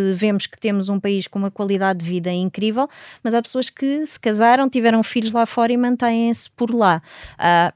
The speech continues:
e há outras pessoas, obviamente, que, em que as oportunidades apenas estão fora do, do país e é essa a realidade e mantêm-se por, por lá.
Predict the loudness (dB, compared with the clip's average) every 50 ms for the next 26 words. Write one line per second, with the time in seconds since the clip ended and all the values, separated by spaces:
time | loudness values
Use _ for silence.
0 | _ -2 -2 0 0 0 -4 -6 -10 -14 -10 -8 -8 -6 -6 -6 -4 -4 -2 0
1 | 0 0 -2 -4 -6 -12 -8 -6 -6 -6 -6 -6 -4 -6 -4 -4 -4 -4 -2 -4
2 | -4 -4 -4 -4 0 0 0 0 0 -2 -4 -2 -2 -2 -2 -2 -4 -4 -4 -4
3 | -4 -4 -2 -4 -2 -2 -2 -2 -2 -2 -4 -2 -2 -2 -2 -2 -2 -4 -4 -4
4 | -2 -2 0 -2 -2 -4 -8 -10 -10 -6 -4 -2 -2 0 -2 -2 -4 -4 -6 -4
5 | -4 -2 -2 -2 -2 -2 0 0 -2 -2 -2 -2 -2 -2 0 2 2 2 2 2
6 | 0 0 0 -2 -4 -4 -2 -2 -2 -2 -4 -6 -10 -10 _ -4 -4 -4 -6 -6
7 | -6 -2 2 2 0